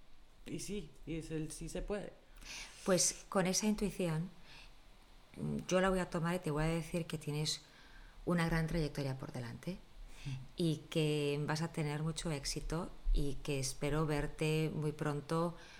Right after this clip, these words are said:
Speaker 2: eh, cuando tengas tu, tu nueva, eh, galería o cuando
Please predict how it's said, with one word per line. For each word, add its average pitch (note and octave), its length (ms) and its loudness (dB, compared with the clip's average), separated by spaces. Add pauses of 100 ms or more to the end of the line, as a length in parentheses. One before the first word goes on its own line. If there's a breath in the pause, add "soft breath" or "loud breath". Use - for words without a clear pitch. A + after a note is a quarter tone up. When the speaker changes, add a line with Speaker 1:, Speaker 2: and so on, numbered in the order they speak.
(380 loud breath)
Speaker 2:
eh, C3+ 320 -2
cuando C3 180 -2
tengas C3+ 460 0
tu, B2+ 560 -2 (460)
tu - 80 -10 (520)
nueva, C3 360 -4 (380)
eh, - 100 -12 (800)
galería F3 760 2
o C3 160 -2
cuando B2+ 500 -4